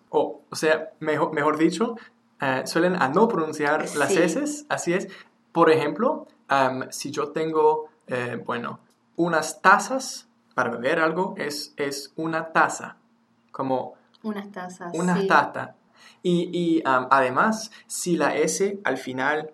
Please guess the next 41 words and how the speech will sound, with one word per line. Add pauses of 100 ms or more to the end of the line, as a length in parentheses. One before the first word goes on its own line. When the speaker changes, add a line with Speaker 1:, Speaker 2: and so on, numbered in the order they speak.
Speaker 1:
viene
antes
de
un
vocal, (160)
al,
como (160)
la,
la
prox-,
si
la
próxima
palabra
empieza
con, (300)
ah,
un
vocal, (460)
entonces
vas
a
decir,
vas
a
pronunciar (240)
a
esa
S
como
una
J, (120)
como
Speaker 2:
Ujú.
Speaker 1:
ja, (140)
ese
sonido. (400)
Entonces,
am, (320)
no
sé,